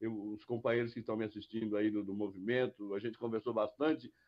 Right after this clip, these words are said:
pra vir pra essa fala, pra tentar fazer um momento também bastante coletivo, mas em Minas Gerais não podemos esquecer os projetos do, do, do Ministério Público do Trabalho, né, do, do, do caoma, do cau, de direito, do cau do meio ambiente, os apoio, isso em apoio às ações do movimento em nível local,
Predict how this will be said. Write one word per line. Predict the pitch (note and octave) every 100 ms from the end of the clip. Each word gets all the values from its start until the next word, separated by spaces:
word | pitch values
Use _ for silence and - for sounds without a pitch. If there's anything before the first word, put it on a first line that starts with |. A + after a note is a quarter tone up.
| _ _
pra | A#2+
vir | A2 B2
pra | A#2
essa | G#2+ - G2
fala, | - C3 C3+
pra | A2+ A#2
tentar | A#2 G#2+ A#2
fazer | A#2 G#2+
um | A2+
momento | A2+ G#2 G#2+ -
também | A2 G#2+
bastante | G#2+ G2+ A2+ A2
coletivo, | A2 G2 - C3 B2 _ _ _ _ -
mas | B2+
em | B2
Minas | B2+ B2
Gerais | A#2 A2+ B2
não | B2
podemos | A#2 A2+ A2
esquecer | - G#2+ - A2+
os | A2
projetos | A#2 G#2 G#2 A#2 G2
do, | G2
do, | G2 G2+
do | G2 G2
Ministério | G2+ G#2 A2+ G#2+
Público | A2 G#2+
do | F2+
Trabalho, | F#2+ F2 B2+ B2 A#2+ A2+ - _ _ _
né, | A2 A#2+ A2
do, | G#2+ G#2+
do, | A2 G#2+ G#2
do | G#2
caoma, | G#2+ A2+ G#2+ C3 A#2+
do | G#2
cau, | G#2+ A#2+ A#2+
de | A#2
direito, | G#2 G#2+ G#2+ F#2+ G2
do | G#2
cau | G#2+ A#2
do | A2
meio | A2 G#2
ambiente, | F#2 G#2+ B2+ A#2 - A2+ _ _ _
os | A2
apoio, | - B2+ C3 B2
isso | G#2 B2 C3+ -
em | B2+
apoio | A#2+ - C3 A#2+
às | A2
ações | G#2+ - B2
do | A#2
movimento | A#2 G#2+ G#2+ A2+ A2+
em |
nível | A2 G#2
local, | G2 - B2 B2 A#2